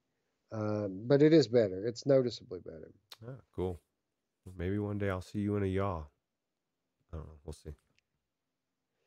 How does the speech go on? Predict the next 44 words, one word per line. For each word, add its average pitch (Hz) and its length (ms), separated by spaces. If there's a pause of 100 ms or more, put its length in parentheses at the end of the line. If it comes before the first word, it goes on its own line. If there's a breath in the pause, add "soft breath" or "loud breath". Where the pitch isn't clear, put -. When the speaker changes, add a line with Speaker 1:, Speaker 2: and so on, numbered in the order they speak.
(560)
Speaker 2:
Hmm. 90 100
Speaker 1:
Anyway, 165 400
uh, 147 260
Overgy 202 420
says 170 280
he 180 120
did 175 180
the 151 80
same 156 300
thing 151 280
and 147 100
it 139 120
improved 139 400
his, 131 240
uh, 120 480
performance 127 560
as 110 120
well. 113 280
It, 156 100
it's, 214 380
it's 240 280
like 247 260
anything, 190 460
Overgees. 127 640
It's, 160 280
uh, 156 280 (680)
you 156 140
know, 143 340 (520)
I've 180 220
been 214 160
an 180 100
Oculus 170 580
user 139 280
since 135 260
the 135 100
day 143 220
I 135 100
bu-, 123 280
I 127 60
built 135 240
my 123 140
P 127 200
C. 151 460 (500)
Uh, 135 240